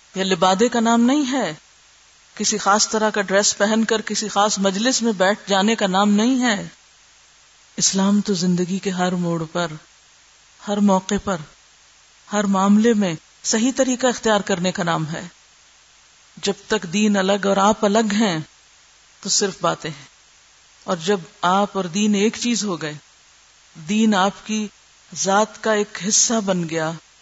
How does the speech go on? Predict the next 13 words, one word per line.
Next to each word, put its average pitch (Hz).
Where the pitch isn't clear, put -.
آپ 185
چلتے 220
پھرتے 226
مسلمان 185
بن 165
گئے، 165
جنہیں 196
دیکھ 214
کر 202
خدا 190
یاد 202
آنے 170
لگے، 165